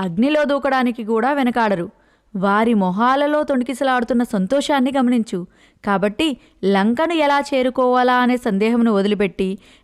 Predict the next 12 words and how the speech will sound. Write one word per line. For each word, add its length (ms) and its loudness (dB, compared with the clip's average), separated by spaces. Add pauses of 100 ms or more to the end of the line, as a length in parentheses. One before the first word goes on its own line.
రావణునిని 800 0
ఎలా 260 2
జయించాలో, 760 0 (300)
సీతను 380 -2
ఎలా 220 2
తీసుకురావాలో 720 -2
ఆలోచించు. 720 -2 (440)
నూరు 360 2
యోజనముల 580 2
పొడవున్న 460 2
సముద్రము 480 -2
మీద 400 -2